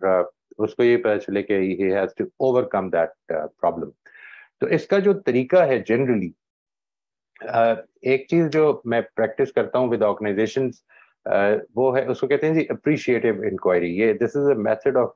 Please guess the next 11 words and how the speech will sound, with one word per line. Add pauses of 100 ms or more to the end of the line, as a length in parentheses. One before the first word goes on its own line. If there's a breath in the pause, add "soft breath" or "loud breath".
(120)
uh, (120)
intervention (500 soft breath)
कि
जिसमें
कि
आप (120)
positive
से
आगे
बढ़ते
हैं।